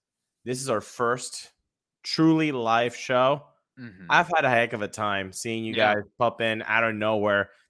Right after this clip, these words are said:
Speaker 1: That means so much to, to, I'm gonna speak for both of us, Kevin. That, that means so much to both, to both of you, uh, to both of us, that you guys are here and you're on live with us and you're sharing your thoughts and we're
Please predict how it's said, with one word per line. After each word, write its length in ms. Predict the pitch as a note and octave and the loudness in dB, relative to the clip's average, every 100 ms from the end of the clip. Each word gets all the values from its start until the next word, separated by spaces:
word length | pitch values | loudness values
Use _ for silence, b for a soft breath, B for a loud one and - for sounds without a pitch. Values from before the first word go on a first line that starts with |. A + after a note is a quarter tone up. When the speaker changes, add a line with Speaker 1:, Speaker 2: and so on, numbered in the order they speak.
| - | -2
Speaker 1:
That 200 | A#2 C3+ | 0 2
means 300 | C3+ B2+ - | -2 -4 -4
so 640 | - C3+ B2+ B2 A#2 G#2+ _ _ _ | 0 2 2 0 -2 -8 _ _ _
much 520 | A#2 B2 A#2+ F#2 - - | -4 0 0 -2 -10 -6
to, 340 | B2+ A2+ G#2 | -4 -2 -4
to, 400 | - A2+ G#2 F2+ G#2 | -6 -6 -4 -4 -2
I'm 280 | A#2+ A#2+ | -2 -2
gonna 180 | A#2+ B2 | -4 -4
speak 280 | - B2+ G2+ | -6 -10 -10
for 160 | - G2 | -8 -4
both 220 | A#2 B2+ | -4 -4
of 60 | E2+ | -8
us, 100 | E2 | -10
Kevin. 200 | E2+ F#2 B - | -12 -12 B -4
That, 120 | B2 C#3 - | -4 -4 -2
that 160 | A#2+ | 0
means 160 | C3 B2 | 0 -2
so 80 | A#2+ | 0
much 240 | A#2+ - | 0 -2
to 80 | G#2+ | -6
both, 340 | F#2+ F#2 G#2 - | -4 -6 -6 -12
to 100 | F#2+ | -4
both 220 | G#2 B2+ | -4 -2
of 100 | G2 | -4
you, 100 | F#2 - | -6 -8
uh, 80 | G2 - | -12 -6
to 60 | |
both 140 | F2+ C3 | -2 -2
of 80 | A#2 | -2
us, 140 | G2 | -4
that 220 | G2+ F#2+ - B B B B B - | -2 -2 -4 B B B B B -2
you 100 | B2 | 4
guys 180 | B2 A2 | 4 4
are 60 | |
here 340 | A#2+ D3+ D3+ D3 | 2 4 6 4
and 160 | C3+ B2 | 4 0
you're 260 | A2+ G#2+ | 0 0
on 300 | F#2+ G#2+ G2 | -2 -4 2
live 260 | A#2 C#3+ D3 | 6 6 6
with 100 | C#3+ | 4
us 280 | C#3 C3+ B2 | 4 2 -2
and 280 | A2 G#2+ | -2 -2
you're 340 | G#2+ G#2 G#2 G#2 | -4 -4 -4 -6
sharing 400 | - C3 B2 A#2 | -2 0 0 -2
your 140 | G2+ | -6
thoughts 420 | - C3+ C#3 C#3 | 0 6 6 6
and 120 | B2 | 0
we're 140 | G#2+ | -4